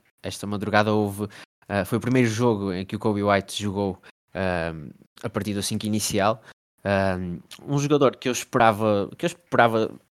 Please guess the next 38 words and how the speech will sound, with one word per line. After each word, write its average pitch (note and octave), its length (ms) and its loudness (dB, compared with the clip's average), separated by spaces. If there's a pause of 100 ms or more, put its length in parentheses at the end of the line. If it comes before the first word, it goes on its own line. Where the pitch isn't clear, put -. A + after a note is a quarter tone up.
ah, F#2 340 -2
poder G2+ 340 -2
vir F#2+ 240 -2
a F2 200 0
achar G2+ 260 -2
bastante G#2 280 -4
interessante G2+ 300 -4
durante G2+ 280 -2
a - 20 2
época, G#2+ 420 -4 (460)
ah, G#2 380 2 (280)
teve B2+ 240 -2
ali B2 220 0
uns B2 180 0
momentos, B2 500 -2
e G2+ 260 -2
até G#2 200 2
há F#2+ 80 4
bem G#2 180 0
pouco G#2 200 -6
tempo, G2+ 340 -6 (320)
ah, F#2 220 -2
era G2+ 180 0
um, F#2+ 360 -6 (440)
alguém G#2 360 -4
que, G2 420 -8
que, F2+ 420 -8
que - 120 -12
não B2+ 200 2
trazia A2+ 460 0
muito A#2+ 420 -4
de A2 60 -8
bom A2 160 2
à G#2+ 100 2
equipa G#2+ 280 -4
em G2+ 60 -4
termos, F#2+ 600 -6
ah, E2+ 240 -10